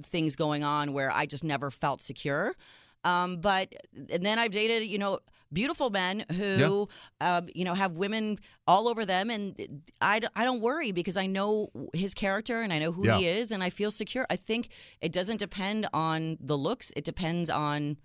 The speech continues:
Speaker 1: the dynamic and the energy in that
Speaker 2: Mm. Now,
Speaker 1: relationship.
Speaker 2: put yourself back at nineteen years old.
Speaker 1: I,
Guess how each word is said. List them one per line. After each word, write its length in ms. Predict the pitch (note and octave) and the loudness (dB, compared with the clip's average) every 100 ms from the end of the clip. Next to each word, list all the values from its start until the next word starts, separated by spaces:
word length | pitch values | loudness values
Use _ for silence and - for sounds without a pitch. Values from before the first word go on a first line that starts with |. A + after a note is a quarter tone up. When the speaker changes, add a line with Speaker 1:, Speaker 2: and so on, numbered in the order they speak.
| _ _ | _ _
Speaker 1:
the 400 | C3+ A#2 C3 D3 | -12 -8 0 0
dynamic 680 | C3+ D#3 D3 D3 C#3 B2+ E3 | 2 2 2 0 0 -2 -4
and 120 | C#3 | -4
the 140 | C3 C3+ | -2 0
energy 360 | C#3+ C3+ C3 | 0 -2 -2
in 80 | A2 | -2
that 120 | A2+ | -2
Speaker 2:
Mm. 20 | |
Now, 40 | G#2+ | -2
Speaker 1:
relationship. 720 | A#2+ A#2+ B2+ B2+ A#2+ F#2 - - | -2 0 2 4 4 0 -6 0
Speaker 2:
put 160 | E3+ | 0
yourself 260 | D3 C#3 A#2 | 2 2 4
back 200 | A#2 A#2 | 4 4
at 100 | F2+ | 2
nineteen 340 | G#2 G#2+ G#2+ | 4 4 4
years 180 | G2 F#2+ | 2 2
old. 220 | F2+ D#2 - _ _ _ - | 0 -2 -8 _ _ _ 0
Speaker 1:
I, 160 | G#3 | 2